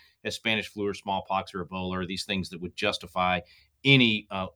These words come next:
level of government involvement. But it is deadly for, for some, which a lot of viruses are and a lot of other things that kill people. It almost killed my dad.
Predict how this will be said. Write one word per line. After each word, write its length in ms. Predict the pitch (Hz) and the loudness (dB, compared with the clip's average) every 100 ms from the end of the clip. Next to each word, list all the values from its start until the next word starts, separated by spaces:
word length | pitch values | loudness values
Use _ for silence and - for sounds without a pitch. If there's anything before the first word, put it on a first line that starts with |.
| 101 | -8
level 340 | 101 101 92 | -4 -4 -4
of 100 | 82 | -6
government 280 | 95 90 87 | -6 -6 -8
involvement. 400 | 82 87 85 82 | -6 -6 -8 0
But 120 | 139 | 2
it 120 | 160 | 4
is 120 | 214 - | 2 4
deadly 360 | 131 104 110 | 2 2 -2
for, 260 | 113 110 - | -4 -6 -6
for 120 | 120 | -8
some, 320 | - 180 95 78 | -2 0 0 -2
which 200 | 123 - 135 | -4 -2 0
a 80 | |
lot 240 | 127 117 127 | 2 2 2
of 80 | 113 | 2
viruses 440 | 117 120 120 104 | 0 -2 -6 -4
are 140 | 107 | -2
and 100 | 110 | 0
a 40 | 101 | 2
lot 160 | 117 | 2
of 100 | 110 | 2
other 140 | 135 151 | 0 -2
things 320 | 101 87 - - _ | -4 -6 -8 -18 _
that 180 | 110 95 | -6 -4
kill 120 | 110 | -6
people. 300 | 98 92 80 - - _ | -4 -8 -10 -18 -20 _
It 60 | 113 | -2
almost 360 | 120 151 185 - | 2 4 2 2
killed 200 | 170 170 | 0 2
my 100 | 151 | 0
dad. 320 | 123 135 | 2 0